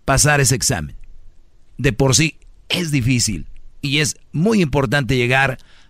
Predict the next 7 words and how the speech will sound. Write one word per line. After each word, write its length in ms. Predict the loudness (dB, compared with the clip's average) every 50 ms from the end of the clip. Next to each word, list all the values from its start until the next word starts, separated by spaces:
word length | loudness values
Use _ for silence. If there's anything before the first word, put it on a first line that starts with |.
| _ -2
a 100 | -2 -2
obtener 400 | -2 0 0 0 0 0 0 0
una 140 | 2 0 2
buena 240 | 2 2 2 2 2
calificación. 880 | 2 0 2 0 0 0 -2 -2 0 0 2 2 2 2 2 0 -4 -8 -16 -14 -14 -12 -12 -10 -8 -4
Obtienes 540 | -4 -4 -4 0 0 2 2 2 0 -2 0
becas, 720 | 0 0 0 0 0 0 0 0 -2 -2 -4 -8 -10